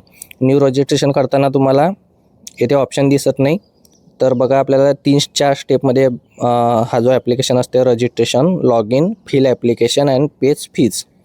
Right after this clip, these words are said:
अशा प्रकारे हे चार ऑप्शन असतात. तर आपल्याला सर्वात आधी रजिस्ट्रेशन या ऑप्शनवरती क्लिक करायचं आहे. तर रजिस्ट्रेशनचं जे ऑप्शन आहे तुम्हाला इथे दिसत नाही, त्याच्यासाठी तुम्हाला थोडं झूम कमी करायचं आहे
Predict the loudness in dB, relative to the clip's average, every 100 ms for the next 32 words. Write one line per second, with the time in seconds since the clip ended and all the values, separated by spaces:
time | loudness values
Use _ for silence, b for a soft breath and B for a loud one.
0 | _ B B B B -4 -2 -2 0 0
1 | 0 0 0 0 -2 -2 -2 -2 -2 -4
2 | -2 0 0 0 0 0 0 0 0 0
3 | 2 2 0 -2 -2 -2 0 0 -2 -2
4 | -2 0 -2 -4 -4 -2 0 0 -2 -2
5 | -6 B B B -4 0 0 0 -2 -2
6 | 0 0 0 2 0 0 -2 -2 0 0
7 | 0 2 2 0 0 0 -2 0 -2 0
8 | -2 -2 -2 0 2 0 0 0 0 0
9 | -2 0 0 0 0 0 0 -2 -4